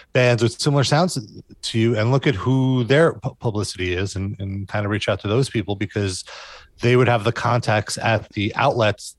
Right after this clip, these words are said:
that cover music similar to your sound. And it's much easier to get back to a publicist because you already have a established relationship with them than just, you know, fifty unsigned bands that hit us up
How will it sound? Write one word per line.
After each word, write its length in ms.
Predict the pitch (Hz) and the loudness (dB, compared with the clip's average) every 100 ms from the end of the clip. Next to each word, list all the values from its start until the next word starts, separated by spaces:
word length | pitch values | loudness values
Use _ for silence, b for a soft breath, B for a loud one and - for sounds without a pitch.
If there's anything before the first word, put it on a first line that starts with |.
| _ - | _ -2
that 280 | 104 101 - _ _ | 0 0 -4 _ _
cover 520 | - 147 135 120 113 - | 0 2 4 4 2 -2
music 480 | 104 175 110 113 - | 2 4 4 0 -2
similar 420 | - 120 113 107 | 0 2 2 0
to 180 | - 107 | -2 -4
your 160 | 95 | -2
sound. 360 | 90 - 95 87 _ _ B B B B | -4 -4 -4 -8 _ _ B B B B
And 140 | 135 | 2
it's 240 | 151 - - | 2 0 0
much 300 | 156 202 - | 2 4 2
easier 380 | 180 185 170 165 | 2 4 4 2
to 60 | |
get 180 | 143 147 | 2 2
back 240 | 147 131 - | 2 0 -2
to 200 | - 117 | -4 -2
a 60 | 98 | 0
publicist 500 | 131 127 120 98 - | 0 0 -2 -4 -8
because 240 | 110 92 | -4 -2
you 60 | 104 | 0
already 180 | 95 | 0
have 320 | 92 92 92 90 | 0 0 0 0
a 320 | 90 90 90 B B B B | -2 -4 -10 B B B B
established 520 | - 131 113 117 - | -4 0 0 -2 -2
relationship 500 | 107 104 - 92 - | -2 -2 -4 -8 -8
with 140 | - - | -10 -8
them 480 | 90 92 90 101 123 _ _ _ _ _ | -6 -6 -8 -10 -12 _ _ _ _ _
than 680 | 110 104 107 104 101 101 101 | -6 0 2 2 0 -2 -6
just, 300 | 101 107 - _ | -2 -2 -4 _
you 100 | 113 | -2
know, 160 | 104 92 | 0 -2
fifty 720 | - 131 113 - 101 98 95 | -2 -2 -2 -4 -4 -4 -4
unsigned 560 | 101 98 - 90 90 | -4 -4 -2 -4 -4
bands 400 | 87 92 92 90 | -2 -2 -4 -6
that 120 | - - _ _ _ _ - 87 | -10 -12 _ _ _ _ -18 -8
hit 140 | 104 | -6
us 160 | 98 - | -4 -4
up 200 | 101 | -4